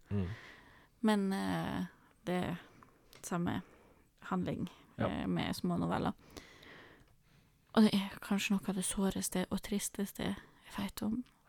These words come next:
Speaker 2: Og den er så fin, og den er så trist, og den er så vond. Så ikke se den nå i jula, for dette året her har vært
Speaker 1: <laughs>
Speaker 2: veldig vondt.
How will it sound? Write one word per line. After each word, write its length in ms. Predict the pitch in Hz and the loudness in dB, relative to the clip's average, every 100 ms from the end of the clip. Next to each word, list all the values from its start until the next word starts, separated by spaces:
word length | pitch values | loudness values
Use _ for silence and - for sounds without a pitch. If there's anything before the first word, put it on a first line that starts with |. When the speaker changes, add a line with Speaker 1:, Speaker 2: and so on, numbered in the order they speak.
| - 220 | -2 4
Speaker 2:
Og 80 | 214 | 6
den 120 | 208 | 6
er 60 | |
så 120 | 214 202 | 4 -2
fin, 360 | - 208 214 - - - | -2 0 0 -2 -14 -4
og 60 | 254 | -2
den 60 | 226 | -2
er 60 | 226 | -6
så 120 | - | -10
trist, 400 | - 220 - - | -8 -8 -10 -14
og 260 | - _ 220 | -20 _ 2
den 60 | |
er 100 | 233 | 2
så 120 | - | 0
vond. 240 | 208 214 240 - - - - - - - - - _ _ - | 2 2 0 -6 -20 -20 -20 -20 -20 -20 -20 -20 _ _ -2
Så 180 | 247 - | 2 4
ikke 140 | 233 | 4
se 220 | 226 240 | 2 2
den 200 | 226 208 202 | 4 6 6
nå 120 | 196 | 4
i 60 | 190 | 4
jula, 260 | 196 214 | 4 2
for 140 | 208 208 | 2 0
dette 220 | 202 202 | 2 2
året 200 | 196 196 | 2 2
her 120 | 208 | 4
har 160 | 190 190 | 6 8
vært 180 | 190 - | 8 8
Speaker 1:
<laughs> 40 | |
Speaker 2:
veldig 200 | 190 185 | 4 4
vondt. 340 | 185 196 - | 0 -2 -4